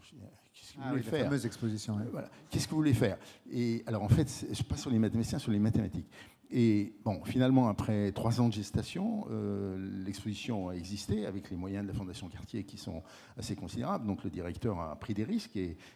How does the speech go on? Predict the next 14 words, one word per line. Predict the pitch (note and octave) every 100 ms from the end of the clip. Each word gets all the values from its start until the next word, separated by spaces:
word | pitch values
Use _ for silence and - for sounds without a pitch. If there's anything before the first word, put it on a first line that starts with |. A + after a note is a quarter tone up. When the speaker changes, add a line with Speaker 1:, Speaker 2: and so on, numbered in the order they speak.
| -
Speaker 1:
son | - G2
conseil | F#2+ F2 G2+
d'administration, | F#2+ F2+ - F#2+ - A2
d'ailleurs, | F#2 F2 E2+
euh, | F2 - - -
certains | - - A2+
étaient | F#2+ F2+ F2
absolument | - - F#2
furieux | E2+ - G#2 A2+ B2+
qu'il | - G2+
fasse | F#2+ -
une | F#2
chose | F#2+ -
pareille. | A#2+ E3